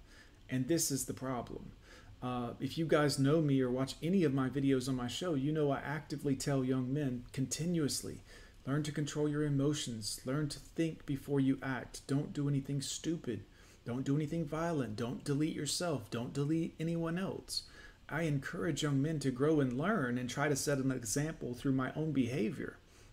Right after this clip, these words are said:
I've quit, you know, Mary Jane, alcohol, almost off of nicotine completely. I haven't vaped in two and a half weeks. I've got a couple of these little mints that every now and again I'll have one of those, but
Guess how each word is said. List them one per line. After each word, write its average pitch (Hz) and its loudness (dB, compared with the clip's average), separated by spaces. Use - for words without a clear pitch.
I've 117 -6
quit, - 0
you 139 0
know, 123 0
Mary 110 -2
Jane, 185 -2
alcohol, 156 -4
almost 165 0
off 143 -4
of 143 0
nicotine 139 0
completely. 147 0
I 127 2
haven't 123 -4
vaped 135 0
in 131 0
two 151 2
and 147 4
a 139 4
half 139 2
weeks. 139 2
I've 127 -6
got 135 2
a 127 -2
couple 143 0
of 131 4
these 135 6
little 131 4
mints 135 2
that 139 0
every 135 2
now 131 2
and 131 0
again 131 2
I'll 123 -2
have 127 -2
one 127 -2
of 123 -2
those, 139 4
but - -4